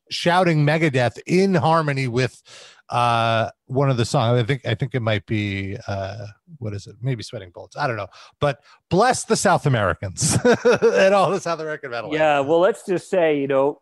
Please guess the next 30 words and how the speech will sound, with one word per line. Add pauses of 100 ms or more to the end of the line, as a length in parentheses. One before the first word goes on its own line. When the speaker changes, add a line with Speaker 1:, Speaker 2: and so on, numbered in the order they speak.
(120)
Speaker 2:
Bruce
has
to
do
less
work
in
Fear
of
the
Dark
in
South
America
than
any
part
of
the,
<laughs>
any
other
part
of
the
world,
right?
Speaker 1:
<laughs>
Yeah,
exactly.